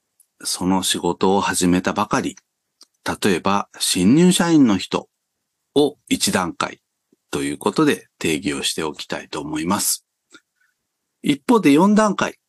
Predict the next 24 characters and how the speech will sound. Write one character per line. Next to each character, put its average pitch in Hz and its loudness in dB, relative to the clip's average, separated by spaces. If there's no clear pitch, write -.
一 160 0
人 175 6
前 151 4
に 139 6
仕 - 2
事 117 2
を 104 -4
こ - -2
な 107 2
せ 113 0
る 98 2
人。 - -6
例 90 0
え 82 -2
ば 73 -6
経 92 0
験 90 2
豊 85 2
富 90 0
な 87 -2
ベ 101 -2
テ 127 0
ラ 117 2
ン。 104 -4